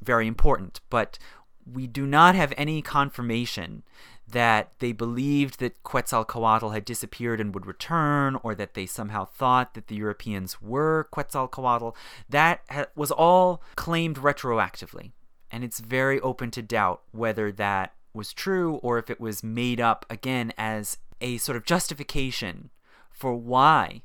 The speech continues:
why Moctezuma made this speech and why the Spanish conquest happened so quickly and easily. Okay. Now, lastly, if you talk to current scholars, and if you put this speech by Moctezuma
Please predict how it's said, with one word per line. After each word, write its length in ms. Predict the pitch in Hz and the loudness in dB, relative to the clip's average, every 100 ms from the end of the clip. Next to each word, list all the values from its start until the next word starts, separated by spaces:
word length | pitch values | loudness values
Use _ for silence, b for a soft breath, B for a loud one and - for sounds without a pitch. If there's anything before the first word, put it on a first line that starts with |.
| - _ | -20 _
why 280 | - 135 165 | -6 0 2
Moctezuma 600 | 196 196 - 156 160 143 | 2 2 0 -6 -4 -4
made 240 | 135 131 113 | -2 -2 -2
this 140 | 117 | -4
speech 460 | - 120 113 - - | -6 -6 -8 -8 -10
and 200 | 117 110 | -10 -10
why 560 | 107 110 110 110 107 101 - - _ - | -4 0 0 0 -4 -8 -14 -20 _ -12
the 80 | 110 | -8
Spanish 400 | - 127 113 - | -4 -4 -4 -6
conquest 880 | - 123 - 104 87 - - - - - - | -4 -4 -2 -4 -4 -8 -16 -18 -20 -20 -16
happened 440 | - 123 110 92 - | -6 -4 -4 -8 -6
so 180 | 110 | -6
quickly 340 | 98 107 - 90 | -6 -8 -8 -10
and 80 | 87 | -10
easily. 400 | 92 80 - - - - - - | -10 -12 -14 -18 -20 -20 -20 -20
Okay. 240 | - - - B B B B B B - - _ - | -20 -20 -20 B B B B B B -20 -20 _ -14
Now, 200 | 143 160 | -6 -4
lastly, 580 | 165 190 240 - 185 156 | 0 2 2 0 -2 -4
if 200 | 147 - | -6 -8
you 80 | 151 | -10
talk 340 | 143 165 160 - | -4 2 2 0
to 100 | 151 | -8
current 380 | - 170 170 | -4 -4 -4
scholars, 800 | - - 110 101 95 92 185 - - b - - | -6 -2 0 0 -2 -8 -12 -14 -16 b -16 -6
and 260 | 135 131 - | -6 -6 -8
if 160 | 139 | -8
you 140 | 131 117 | -8 -8
put 560 | - - 190 - - - | -6 0 0 0 -6 -14
this 560 | 120 117 123 120 - - - - | -12 -6 -4 -4 -6 -8 -14 -12
speech 560 | - - - 214 - - | -8 -6 -2 -2 -2 -2
by 120 | 131 | -2
Moctezuma 720 | 127 120 - 107 123 110 104 | 0 -4 -6 -8 -4 -2 -4